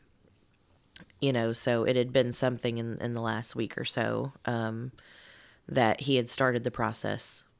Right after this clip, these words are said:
of getting back in. You know, you, in order to get in, you know, on a grant, you have to do certain things, you know, go through the hospital. And,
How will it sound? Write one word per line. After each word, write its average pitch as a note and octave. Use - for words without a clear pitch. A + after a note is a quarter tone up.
of B2
getting A#2
back G#2+
in. A2
You A#2+
know, A2+
you, A2+
in B2+
order A#2
to A#2
get A#2+
in, A#2
you B2
know, A#2
on A2
a A2
grant, A2+
you C3
have A#2
to -
do A#2+
certain A#2
things, A#2
you A#2
know, G#2+
go A2
through A2+
the A2
hospital. A2+
And, F#2+